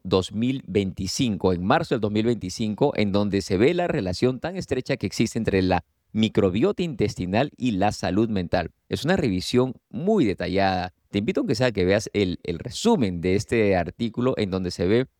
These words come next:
justamente de esta relación estrecha que hay y cómo problemas a nivel de la microbiota intestinal, a nivel de lo que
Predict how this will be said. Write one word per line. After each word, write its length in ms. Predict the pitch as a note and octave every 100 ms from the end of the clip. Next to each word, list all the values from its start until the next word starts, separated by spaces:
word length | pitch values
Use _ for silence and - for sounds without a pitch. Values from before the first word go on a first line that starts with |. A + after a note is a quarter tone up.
| _ _ _
justamente 1000 | - F#3+ F#3 - A2 G#2+ A#2 G2+ A2 - -
de 220 | G2 G2+
esta 240 | G#2+ C3
relación 500 | A#2+ F#2 F2 - A2+
estrecha 520 | G#2 - A2+ G#2+ - F#2
que 220 | F#2+ F2+
hay 220 | G#2+ G2
y 120 | - F#2+
cómo 240 | B2 C3
problemas 480 | - F#2+ G#2 A#2+ A2+
a 40 |
nivel 240 | F2+ G#2+ A2+
de 80 |
la 80 | A#2
microbiota 460 | G#2 - F#2 G2+ A#2+
intestinal, 560 | G#2+ G2+ F2 F#2+ G#2+ -
a 60 | F#2
nivel 460 | F2 F2+ A2+ B2 -
de 220 | F2 G2+
lo 140 | F#2+
que 240 | - F2+